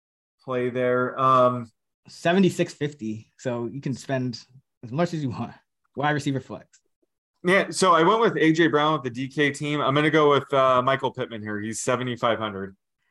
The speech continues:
Speaker 2: So now we got seventy-eight hundred for a flex. Let's see,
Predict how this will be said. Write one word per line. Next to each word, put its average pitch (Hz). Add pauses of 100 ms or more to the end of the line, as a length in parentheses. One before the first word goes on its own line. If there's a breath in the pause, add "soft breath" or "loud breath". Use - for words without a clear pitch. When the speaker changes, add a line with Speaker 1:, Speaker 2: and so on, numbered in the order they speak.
(240)
Speaker 2:
So -
now 147
we 156
got 147
seventy-eight 165
hundred 175
for 147
a 120
flex. -
Let's -
see, 107